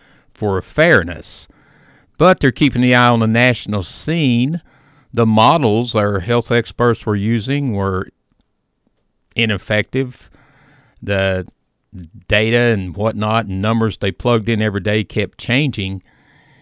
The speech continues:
And, uh, they, they wanted to have a good answer, but there was no quick good answer. And, uh,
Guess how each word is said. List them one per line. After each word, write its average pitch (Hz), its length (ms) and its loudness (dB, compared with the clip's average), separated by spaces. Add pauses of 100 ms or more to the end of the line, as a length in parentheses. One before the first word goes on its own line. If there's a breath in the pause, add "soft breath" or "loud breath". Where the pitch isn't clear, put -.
(220 soft breath)
And, 101 260 -4
uh, 98 260 -2
they, 113 260 0
they 120 240 0
wanted 135 360 4
to 113 80 2
have 113 200 4
a 110 60 0
good 110 200 2
answer, 131 460 0
but 104 300 0 (180)
there 110 160 2
was 110 200 2
no 117 180 4
quick 131 380 -2
good 123 200 2
answer. 170 500 -6 (720 soft breath)
And, 98 320 -6
uh, 90 220 -4